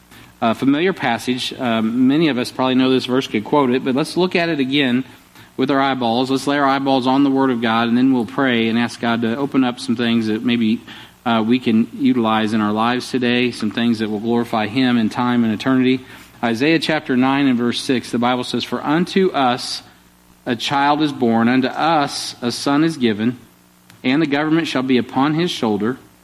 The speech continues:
and his name shall be called Wonderful, Counselor, the Mighty God, the Everlasting Father, the Prince of Peace," the in-, uh, <clears throat> the Prince of Peace, verse seven, "the increase of his government," of the increase of his government, I should say, rather, "and peace,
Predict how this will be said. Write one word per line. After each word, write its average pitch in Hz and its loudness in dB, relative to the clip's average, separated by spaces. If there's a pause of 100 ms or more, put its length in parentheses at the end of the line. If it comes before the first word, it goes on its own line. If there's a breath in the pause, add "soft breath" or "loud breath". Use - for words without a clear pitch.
(360)
and 120 2
his 156 0
name 143 4
shall 151 0
be 165 0
called 120 0
Wonderful, 151 2
Counselor, 139 0
the 120 2
Mighty 135 2
God, 117 0
the 110 -2
Everlasting 139 -2
Father, 107 0
the 107 -2
Prince 160 -2
of 175 -2
Peace," 110 -2
the 104 -4
in-, 143 0
uh, 107 -4 (240)
<clears throat> 147 0
the 123 0
Prince 151 -2
of 160 -2
Peace, 107 0
verse 127 -2
seven, 113 -2 (420 loud breath)
"the 131 2
increase 165 0
of 160 0
his 131 0
government," 135 2 (1080)
of 143 -2
the 143 -2
increase 123 0
of 110 -2
his 110 -2
government, 107 0
I - 0
should 107 -8
say, 107 -2
rather, 104 0
"and 127 2
peace, 110 0